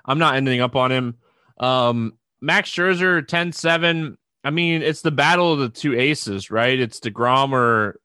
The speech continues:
Scherzer. DeGrom's coming off the I L. He was hitting a hundred and two in his rehab start. I'm not worried about DeGrom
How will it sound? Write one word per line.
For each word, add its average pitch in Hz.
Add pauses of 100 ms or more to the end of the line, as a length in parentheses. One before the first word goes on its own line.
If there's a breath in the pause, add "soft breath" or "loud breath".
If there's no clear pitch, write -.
Scherzer. 139 (420 soft breath)
DeGrom's 143
coming 147
off 147
the 143
I 139
L. 147 (300)
He 202
was 220
hitting 220
a 170
hundred 165
and 131
two 147
in 131
his 117
rehab 135
start. 139 (120)
I'm 127
not 139
worried 135
about 127
DeGrom 123